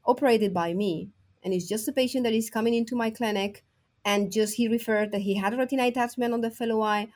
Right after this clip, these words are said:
and I just dilate the pupil and observe, and I see the, the, the, the lesion, I would treat it. It's also important to remember the pattern of the laser treatment that you do, if you are treating just locally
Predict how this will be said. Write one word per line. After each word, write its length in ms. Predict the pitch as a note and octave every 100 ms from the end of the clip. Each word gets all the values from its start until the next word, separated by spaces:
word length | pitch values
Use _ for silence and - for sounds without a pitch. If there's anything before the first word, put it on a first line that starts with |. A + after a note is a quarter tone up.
| _ _ -
and 160 | G3+ F#3+
I 100 | F#3+
just 480 | G3+ G#3+ - - _ _ -
dilate 260 | A3+ B3 A#3+
the 100 | B3+
pupil 320 | B3 G#3+ G3
and 140 | F3+
observe, 500 | E3 - G3+ G3 G3 A3+ -
and 140 | F3+
I 120 | F3+ F3
see 280 | - C4+
the, 100 | A#3
the, 340 | G3 F#3+ F3+ F3+
the, 520 | F3+ F3 E3+ E3 E3+ -
the 140 | F3+ F#3+
lesion, 440 | B3 - D#3+ - _ _ - _ _ -
I 80 | A#3
would 180 | A#3+
treat 220 | - E3 -
it. 180 | - _ _ - -
It's 200 | A#3 -
also 540 | C#4 D4 F4 F4 E4 _ _ _ -
important 720 | A#3+ G#3+ A#3+ C4+ C4+ G3+ F#3
to 100 | F#3
remember 640 | F3+ F#3 G3+ G3+ E3+ F3+ - _ _ _ _
the 180 | G3+ A3
pattern 500 | - A3+ D#4+ F4+ G4 -
of 160 | B3 A#3
the 80 |
laser 380 | B3 A#3+ A#3 C#4+
treatment 320 | C#4+ C#4 C#4+
that 140 | C#4+ C#4
you 80 | C#4
do, 240 | D4+ G4+ - - _ -
if 180 | G#3+ F3+
you 140 | A3
are 100 | A3
treating 340 | A3 A3 A3+ A3
just 300 | A3 G#3+ G#3
locally 500 | A3+ B3 F#4+ F4